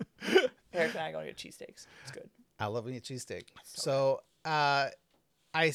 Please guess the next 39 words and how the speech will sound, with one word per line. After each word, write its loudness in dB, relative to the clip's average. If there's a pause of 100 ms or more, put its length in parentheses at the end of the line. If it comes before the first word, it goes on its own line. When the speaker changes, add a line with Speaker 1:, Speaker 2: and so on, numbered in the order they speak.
Speaker 1:
I 0
totally 2
see 0
what -4
they -2
were -4
trying -6
to -6
do. -10
Their, -4 (100)
their -2
logo 2
is, -4
Speaker 2:
Yes. -12
Speaker 1:
is -6 (320)
white 0 (180)
and -6
red 0 (140)
and -10
black -2 (300)
with -4 (180)
a, -6 (300)
Speaker 2:
Slot -4
Speaker 1:
um, -10
Speaker 2:
machine. -8 (160)
Speaker 1:
a -4
slot -4
machine. -12 (140)
And -10 (760)
for 0
a -2
community -2
that 2
doesn't 0
allow 2 (240)
gaming -2
rooms, -8 (500)
it -8
looked -6